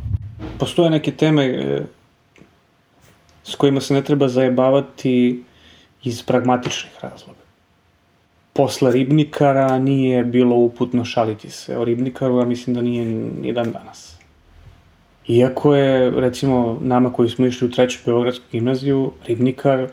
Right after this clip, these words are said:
sam po sebi bio fenomen od početka. To je škola u koju decu dovoze svemirskim brodom.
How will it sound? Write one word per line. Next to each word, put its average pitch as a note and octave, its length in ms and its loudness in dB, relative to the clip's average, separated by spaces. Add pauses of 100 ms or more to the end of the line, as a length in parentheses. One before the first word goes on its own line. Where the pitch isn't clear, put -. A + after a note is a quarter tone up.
(460)
sam G#2+ 260 -4
po A2 100 -8
sebi A#2+ 280 -2
bio B2+ 220 2
fenomen A#2 460 0
od A#2+ 120 -4
početka. C#3+ 480 0
To A#2 160 0
je A2+ 140 0
škola A#2 360 0
u A#2 60 0
koju A#2 260 0
decu A#2 240 -2
dovoze A#2 300 0
svemirskim A#2 480 -2
brodom. B2+ 280 2